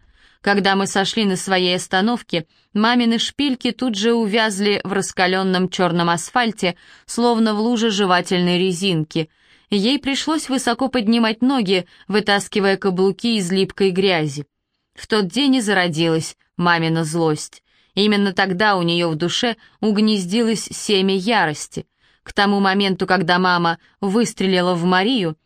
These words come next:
это семя превратилось в могучее дерево, накрывшее нашу жизнь черной тенью. Вернувшись поздно вечером домой, отец обнаружил, что вся его одежда вышвырнута за дверь и лежит рыхлой горкой на влажной теплой земле.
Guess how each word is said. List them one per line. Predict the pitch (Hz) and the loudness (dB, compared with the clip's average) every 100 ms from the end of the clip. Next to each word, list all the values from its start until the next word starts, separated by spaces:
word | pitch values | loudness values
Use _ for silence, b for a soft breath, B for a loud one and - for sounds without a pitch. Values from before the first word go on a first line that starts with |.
| _ _ | _ _
это | - 254 254 | -2 0 0
семя | - - 302 262 | -2 0 2 2
превратилось | 247 247 220 208 247 233 214 | 0 0 0 -2 -2 0 -2
в | 202 | 0
могучее | 208 196 208 214 214 214 | 0 2 0 0 0 0
дерево, | 185 262 214 175 175 b b b | 0 0 0 0 -2 b b b
накрывшее | 214 202 262 262 - 247 | 0 0 -4 -4 -2 0
нашу | 233 214 - 202 | 2 0 0 -2
жизнь | 165 190 196 196 | 0 0 0 0
черной | 185 - 175 170 175 | -2 0 0 2 0
тенью. | 165 - 180 160 147 143 - _ _ _ _ - | -2 -2 0 0 -2 -4 -12 _ _ _ _ -4
Вернувшись | 185 214 214 240 - 233 - | 0 2 2 0 -2 -4 -4
поздно | - 220 190 202 | 0 0 2 2
вечером | 202 190 190 190 | 0 0 0 2
домой, | 180 185 240 220 - b b | 2 2 0 -2 -6 b b
отец | b 214 269 269 | b 0 0 0
обнаружил, | 240 208 226 262 285 233 226 | 0 0 0 0 0 0 -2
что | - 208 | -2 -4
вся | - 233 | -2 0
его | 214 208 | 0 2
одежда | 208 202 233 247 196 214 - b b | 0 0 -2 -2 0 -2 -4 b b
вышвырнута | 185 240 233 233 240 233 226 226 | -2 0 0 0 2 2 0 -2
за | 196 190 | 0 0
дверь | 165 160 175 202 b b b | 0 0 0 -4 b b b
и | 220 | 0
лежит | 226 208 294 | 2 0 -2
рыхлой | 226 262 - 240 233 | 0 -2 -2 -2 -2
горкой | 190 254 254 240 | 0 0 0 0
на | 214 202 | 2 2
влажной | 196 202 185 202 | 0 0 0 0
теплой | 190 196 190 196 | 0 -2 2 0
земле. | 180 208 208 185 143 | 2 0 0 0 -2